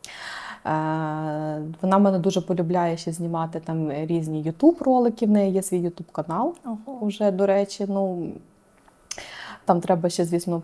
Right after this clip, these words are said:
Speaker 1: е, трішечки його підкоригувати, бо знімає вже підряд все.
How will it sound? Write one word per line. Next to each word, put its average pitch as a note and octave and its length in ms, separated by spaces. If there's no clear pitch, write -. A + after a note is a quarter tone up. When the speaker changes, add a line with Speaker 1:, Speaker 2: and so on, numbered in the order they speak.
Speaker 1:
е, D#3+ 420
трішечки F3+ 480
його F3 200
підкоригувати, B3 840
бо F#3+ 140
знімає G3+ 480
вже F#3 240
підряд E3 400
все. - 280